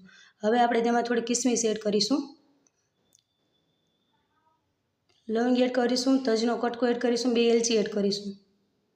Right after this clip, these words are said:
હવે તેને આપણે સરખી રીતે મિક્સ કરી દઈશું. અને ત્યાં લગી હલાવવાની છે કે કિસમિસ આપણી ફૂલી જાય ત્યાં સુધી.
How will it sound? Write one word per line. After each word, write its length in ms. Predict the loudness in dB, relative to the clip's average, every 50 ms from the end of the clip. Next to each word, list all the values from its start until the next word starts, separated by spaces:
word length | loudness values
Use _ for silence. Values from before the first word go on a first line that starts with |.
| _ _ _ _ _ _ _ _ _ _ -6
હવે 100 | -4 -4
તેને 200 | -2 0 0 0
આપણે 180 | 0 -2 -2 -4
સરખી 360 | -4 -2 -2 -2 -2 -2 -2
રીતે 220 | -2 -2 -2 0
મિક્સ 300 | 0 0 0 0 -2 -4
કરી 220 | -2 -2 -2 -2 -2
દઈશું. 380 | -2 -2 -4 -4 -4 -6 -8 -10 -10 -18 _ _ _ _ _ _ _ _ _ _ _ _ _ _ _ _ _ _ _ _ _ _ _ _ _ _ _ _ _ _ _ _ _ _ _ _ _ _ _ _ _ _ _ _ _ -8
અને 120 | -6 -4 0
ત્યાં 180 | 2 2 4
લગી 360 | 4 2 2 0 0 0 2
હલાવવાની 460 | 2 4 4 4 4 4 4 2 2 0
છે 200 | 0 0 -2 0
કે 140 | -2 -2
કિસમિસ 440 | -2 -2 -4 -2 -2 -2 -2 -2 0
આપણી 200 | 0 0 0 -2
ફૂલી 260 | -4 -2 -2 -2 0
જાય 200 | 0 0 -2 -2
ત્યાં 140 | 0 0 0
સુધી. 500 | 0 -2 -4 -4 -4 -4 -6 -6 -10 -20